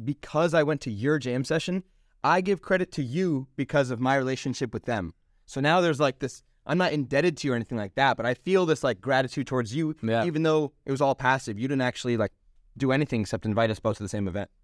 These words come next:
Speaker 2: Yeah, a hundred percent. This is one of those crazy things where it just, it's a beautiful win-win. Um,
Speaker 1: Mm.
Speaker 2: yeah,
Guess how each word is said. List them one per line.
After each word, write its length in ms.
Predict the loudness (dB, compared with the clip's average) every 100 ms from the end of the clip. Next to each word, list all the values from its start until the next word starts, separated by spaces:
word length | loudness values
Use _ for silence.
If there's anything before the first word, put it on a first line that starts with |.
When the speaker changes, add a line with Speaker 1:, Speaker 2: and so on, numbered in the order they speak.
| _ 0
Speaker 2:
Yeah, 200 | 2 0 -4
a 60 | -6
hundred 180 | -4 -2
percent. 240 | -2 0
This 100 | 0
is 60 | 0
one 140 | 2
of 60 | 2
those 160 | 2
crazy 300 | 0 0 0
things 280 | 0 0 0
where 120 | -2
it 60 | -2
just, 280 | -2 -4 -8
it's 140 | -8
a 60 | -8
beautiful 540 | -8 -2 -2 -2 -2
win-win. 420 | 0 0 2 0 -4 _ -20 _ -20 -8
Um, 640 | -2 0 2 0 -2 -6 -12 _ _ _
Speaker 1:
Mm. 60 | -16 -16 -18 -4
Speaker 2:
yeah, 300 | 2 2 2